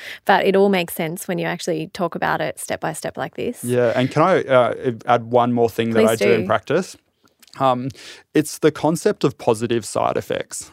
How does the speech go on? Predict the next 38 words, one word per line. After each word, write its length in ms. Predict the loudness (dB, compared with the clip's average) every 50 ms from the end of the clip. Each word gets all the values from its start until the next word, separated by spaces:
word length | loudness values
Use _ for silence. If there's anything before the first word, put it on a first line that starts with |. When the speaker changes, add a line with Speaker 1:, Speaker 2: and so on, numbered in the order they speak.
| -12 -8
Speaker 2:
Um, 400 | -6 -6 -6 -6 -8 -8 -10 -12 -12 -14 -20 -20 -20 _
so 300 | -16 -2 2 2 2 4
when 260 | 2 2 0 2 2
I'm 460 | 2 2 2 2 0 0 -2 -4 -6 -10 -18
thinking, 640 | -10 -4 -4 -4 -2 -2 -2 -2 -2 -2 -4 -6 -6
and, 240 | -6 -6 -6 -8 -10 _ -16 -10
you 140 | -6 -4 -2
know, 100 | -2 0
it 60 | 0 -2
reminded 340 | 0 0 2 2 0 0
me 60 | -2 -2
when 160 | -4 -2 -4
you, 160 | -4 -4 -6 -10 -14 -6 -4
when 160 | -2 -2 -2
we 80 | -2
talked 300 | 0 0 0 0 0 0
about, 300 | 0 0 2 2 0 -2
um, 380 | -4 -6 -6 -6 -8 -10 -12 -12 -14 -14 -10 -6
uh, 260 | -4 -2 -2 -2 -2
essential 280 | -4 -4 -6 -8 -8
fatty 260 | -4 -2 0 0 2 2
acids, 480 | 2 2 0 0 -2 -2 -2 -4 -10 -14 -18 -20 -20 -20 -20 _
um, 220 | -4 -2 0 0 0
and 100 | 2 2
all 200 | 4 6 6 4
of 100 | 4 2
these 220 | 0 -2 -2 -2
sort 160 | -6 -4 -4
of 80 | -4 0
dietary, 680 | 2 2 4 4 2 0 -4 -6 -6 -6 -6 -6 -8 -10 -8 -6
um, 420 | -4 -2 -2 -2 -2 -4 -6 -8 -10 -10
you 160 | -8 -8 -6
know, 180 | -6 -4 -4
uh, 800 | -4 -4 -4 -4 -4 -2 -2 -2 -2 -4 -4 -6 -8 -10 -8 -6
uh, 100 | -6 -6 -6
components 580 | -8 -10 -6 -4 -4 -2 -2 -4 -6 -8 -10 -8
and 80 | -6
micronutrient 840 | -4 -4 -4 -4 -6 -8 -8 -8 -8 -8 -10 -8 -8 -8 -10 -12